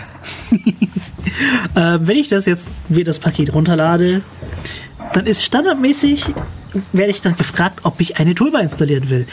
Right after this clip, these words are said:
Für mich ist so eine Toolbar das gleiche wie Werbung, weil, ähm, ich find's genauso schlimm, wenn nicht sogar schlimmer.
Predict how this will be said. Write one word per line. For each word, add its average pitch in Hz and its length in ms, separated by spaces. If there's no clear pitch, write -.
Für - 100
mich 214 180
ist 233 140
so 196 80
eine 165 100
Toolbar 208 320
das 180 140
gleiche 170 260
wie 147 140
Werbung, 240 420
weil, 165 480
ähm, 165 440
ich 160 100
find's 175 180
genauso 139 300
schlimm, 147 240
wenn 139 80
nicht 127 100
sogar 139 180
schlimmer. 139 300